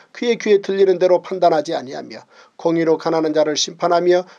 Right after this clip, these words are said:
정직으로 세상의 겸손한 자를 판단할 것이며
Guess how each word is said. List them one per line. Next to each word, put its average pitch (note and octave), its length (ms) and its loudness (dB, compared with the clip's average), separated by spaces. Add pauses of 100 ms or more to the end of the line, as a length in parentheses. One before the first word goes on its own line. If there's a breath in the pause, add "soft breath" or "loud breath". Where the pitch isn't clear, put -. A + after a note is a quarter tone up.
정직으로 F#3+ 520 2
세상의 G3 520 2
겸손한 F#3 460 0
자를 F3 280 2
판단할 D#3+ 480 -8
것이며 - 420 -12